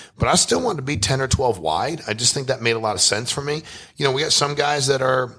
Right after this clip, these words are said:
you know, thirty, thirty-five wide. You go, "Well, is that good?" They make a lot of, it's very profitable,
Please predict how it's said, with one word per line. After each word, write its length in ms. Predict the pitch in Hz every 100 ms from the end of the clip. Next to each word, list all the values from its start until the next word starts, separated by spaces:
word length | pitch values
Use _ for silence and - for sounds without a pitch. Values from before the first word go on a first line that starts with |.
| - _
you 80 | 120
know, 100 | 131
thirty, 440 | - 135 156 156
thirty-five 680 | 147 - 143 160 156 170 220
wide. 260 | 98 71 - _ _ _ _ _
You 80 | 117 131
go, 20 |
"Well, 160 | 120 113
is 60 |
that 180 | 120 135
good?" 220 | 180 -
They 80 | 95
make 160 | 123 139
a 40 |
lot 140 | 165
of, 180 | 147 -
it's 100 | - -
very 160 | 131
profitable, 560 | 170 180 240 - - -